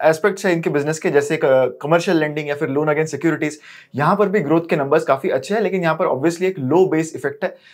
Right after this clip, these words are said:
So उसकी वजह से यहाँ से, अ, currently यहाँ पर जो ग्रोथ नंबर्स है, वो काफी अच्छे दिख रहे हैं। एसेट क्वालिटी की जहां तक बात आती है, तो वहां पर except for auto loans, यानी ऑटोमोबाइल के जो फाइनेंसिंग है, टू व्हीलर या थ्री व्हीलर फाइनेंसिंग है,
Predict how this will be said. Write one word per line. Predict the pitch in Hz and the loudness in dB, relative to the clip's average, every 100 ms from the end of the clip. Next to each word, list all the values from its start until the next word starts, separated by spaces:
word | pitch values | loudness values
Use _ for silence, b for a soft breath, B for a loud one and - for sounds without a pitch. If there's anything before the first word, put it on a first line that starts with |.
| b | b
So | - | -2
उसकी | 160 151 151 | 0 0 2
वजह | 160 165 | 2 2
से | 170 | 0
यहाँ | 147 | -2
से, | 147 165 | -2 -2
अ, | 135 - 135 131 131 | -2 -2 0 0 0
currently | 170 208 208 | 0 0 0
यहाँ | 202 160 | 0 0
पर | 170 160 | -2 -4
जो | 156 | -6
ग्रोथ | 151 139 156 | -4 -2 -2
नंबर्स | 151 143 | 0 0
है, | 165 | 0
वो | 214 | 0
काफी | 127 143 | 0 0
अच्छे | 113 - | -4 -6
दिख | 110 107 | -10 -10
रहे | 107 | -12
हैं। | B B B B - | B B B B -2
एसेट | 151 277 269 | 0 0 0
क्वालिटी | 165 196 233 | 0 0 0
की | 247 | -2
जहां | 208 190 | -2 -2
तक | 202 | -2
बात | 160 151 | 2 2
आती | 156 151 | 2 -2
है, | 196 | -8
तो | - | -6
वहां | 151 151 | -2 -2
पर | 208 226 - | -2 -4 -8
except | - - 247 247 185 | -6 -2 -2 -2 -2
for | 214 - - 190 | -2 -2 -2 2
auto | 262 226 | 2 2
loans, | 151 180 - 151 | 2 0 -4 -4
यानी | 156 | 0
ऑटोमोबाइल | 143 143 202 190 190 | 2 2 2 0 0
के | |
जो | 196 | -2
फाइनेंसिंग | 196 143 151 156 151 | -2 -2 -2 -4 -10
है, | |
टू | 147 170 | -8 -2
व्हीलर | 160 156 | 2 4
या | 147 | 4
थ्री | 143 147 156 | 2 -2 -2
व्हीलर | 143 143 | 0 -2
फाइनेंसिंग | 143 131 147 147 | -2 -4 -6 -8
है, | 127 | -10